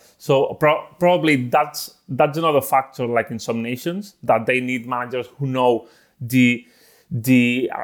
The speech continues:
the, the idea, how the people are, how the national team is. Um, so yeah, it's, again, it's something like,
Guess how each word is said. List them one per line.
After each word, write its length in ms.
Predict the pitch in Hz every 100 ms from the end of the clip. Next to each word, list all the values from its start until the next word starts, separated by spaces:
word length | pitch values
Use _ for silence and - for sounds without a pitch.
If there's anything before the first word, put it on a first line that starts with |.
| -
the, 260 | 131 127 135 139 -
the 180 | 123
idea, 460 | 131 123 117 123 113
how 160 | 123 123
the 100 | 127
people 340 | 143 - 120
are, 160 | 117 110
how 160 | 123
the 100 | 117
national 340 | 120 - 120 110
team 180 | 117
is. 280 | 117 117 - _ _ _ -
Um, 360 | 127 123 127
so 380 | - 147 135 135 143
yeah, 320 | 151 143 123
it's, 380 | 143 131 - - _ -
again, 360 | 147 151 135 123
it's 140 | 131
something 280 | - 151 156
like, 320 | 139 127 120